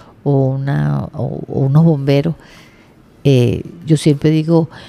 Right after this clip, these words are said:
"Cuídalos", porque hay que cuidar ese personal. Generalmente,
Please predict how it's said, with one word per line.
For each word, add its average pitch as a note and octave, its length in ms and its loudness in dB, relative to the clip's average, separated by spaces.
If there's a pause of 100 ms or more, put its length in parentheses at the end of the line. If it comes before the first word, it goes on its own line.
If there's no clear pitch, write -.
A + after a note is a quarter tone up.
(480)
"Cuídalos", C#3+ 600 2 (2250)
porque C#3 280 0
hay A2 100 2
que - 220 -4
cuidar A2 420 0
ese - 180 -10
personal. - 680 -12 (1000)
Generalmente, B2+ 1120 -4